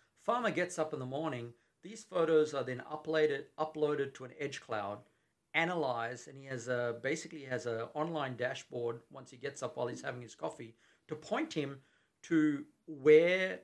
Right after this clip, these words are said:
the fruit needs to be picked in which areas first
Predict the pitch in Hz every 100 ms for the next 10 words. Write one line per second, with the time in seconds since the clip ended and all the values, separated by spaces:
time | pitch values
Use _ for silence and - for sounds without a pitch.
0 | - - - 170 180 180 151 160 - 143
1 | 135 - 165 156 - 139 135 143 - 135
2 | 135 123 113 - 156 254 -